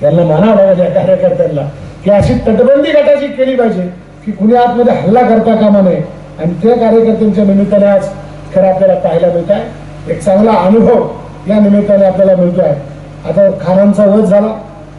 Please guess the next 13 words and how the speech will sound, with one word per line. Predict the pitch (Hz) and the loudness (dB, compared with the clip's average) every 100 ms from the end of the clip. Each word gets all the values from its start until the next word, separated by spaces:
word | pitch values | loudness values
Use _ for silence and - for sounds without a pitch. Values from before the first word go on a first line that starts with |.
| - 170 | -12 -2
खानाचा | 196 190 202 | 0 2 2
वध | 208 196 | 2 2
झाला | 190 208 | 2 2
त्या | 208 214 | 0 -2
ठिकाणी | 190 208 208 | -2 0 0
आता | 208 214 | 0 0
बाकीचे | 196 196 208 | -2 -2 -4
पुढे | 190 208 | -2 0
दाखवतील | 208 214 240 240 208 | 0 2 0 0 0
तुम्हाला | 214 202 | 2 2
काय | 196 196 196 | 2 0 0
दाखवायचे | 180 170 175 160 | 0 0 -2 -2
ते, | 151 | -8